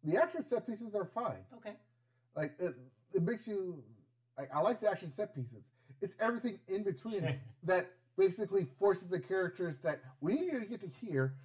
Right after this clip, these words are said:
Speaker 1: so we're gonna force you to get to here.
Speaker 2: <laughs>
Speaker 1: Even in, like, the most random possible way.
Speaker 2: Uh-huh.
Speaker 1: It's, it's like someone took the best, like, cinematic moments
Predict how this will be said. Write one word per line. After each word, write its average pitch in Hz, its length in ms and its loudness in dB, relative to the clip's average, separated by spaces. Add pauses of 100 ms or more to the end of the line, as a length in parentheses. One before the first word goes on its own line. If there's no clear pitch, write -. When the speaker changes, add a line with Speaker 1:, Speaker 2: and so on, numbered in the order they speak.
(140)
Speaker 1:
so 160 340 6
we're 277 200 6
gonna 143 140 6 (120)
force 180 360 4
you 139 160 4
to 123 80 2
get 135 240 0
to 135 80 0
here. 127 340 -4 (500)
Speaker 2:
<laughs> - 460 -16
Speaker 1:
Even 214 300 4
in, 185 400 0
like, 147 280 2
the 165 120 4
most 160 300 0 (100)
random 156 640 -4 (520)
possible 135 460 0
way. 110 360 -4 (440)
Speaker 2:
Uh-huh. 104 280 -14 (360)
Speaker 1:
It's, 156 380 -4 (1500)
it's - 760 2
like 165 160 4
someone 175 400 -2 (420)
took 160 280 -2 (120)
the 135 180 2
best, 139 360 -2 (340)
like, 120 220 -6 (840)
cinematic 156 400 4
moments 143 300 -4